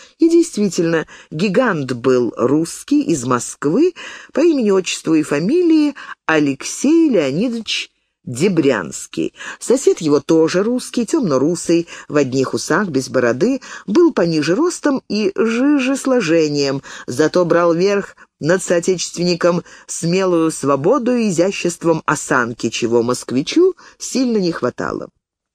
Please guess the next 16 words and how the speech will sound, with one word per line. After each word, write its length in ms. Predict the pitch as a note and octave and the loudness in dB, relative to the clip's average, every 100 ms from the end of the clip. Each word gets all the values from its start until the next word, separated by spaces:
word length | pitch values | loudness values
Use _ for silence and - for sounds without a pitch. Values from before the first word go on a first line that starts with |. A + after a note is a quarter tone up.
| _ _ _ _ _ _ - | _ _ _ _ _ _ -4
Загорелое, 800 | D#3 E3+ E3 E3 F#3+ E3 D3+ C#3+ - - - | 0 2 4 4 2 2 0 -4 -12 -20 -10
значительно 580 | B2+ D3 - F3+ C#3+ B2+ | -2 0 0 -2 -2 0
помятое 540 | C3 C#3 C3+ C3+ B2+ | 2 2 0 2 2
жизнью 520 | C3+ F3 F3 C#3+ B2+ | 2 0 0 0 -2
и 140 | - C#3 | 0 0
уже 460 | C#3 C3+ D3 C#3 - - - | 0 2 0 0 -6 -18 -10
не 240 | D#3 F3+ | -2 2
очень 380 | G#3 D3 - C3 | 2 0 -2 0
молодое 360 | B2+ B2+ C3 B2+ | 2 4 2 2
лицо 360 | C3 - B2 | 0 0 -2
второго 500 | - B2+ A#2 A#2+ A2+ | 0 0 2 2 2
русского, 520 | D3+ A3 - - B3+ A#3+ | 0 -2 -4 -2 -2 -2
скорее 520 | - C#3+ C#3+ C3+ C3 - - - | -2 0 2 2 -2 -8 -18 -2
эффектное, 800 | F3+ - F3 - - D#3 G#3 B3 | 0 2 -2 -2 -4 -4 -2 -2
чем 260 | - C#4+ | -4 -6
красивое, 680 | C#4 D4 - C#4+ C#4 C#4+ D4 | -2 -4 -2 0 0 0 -4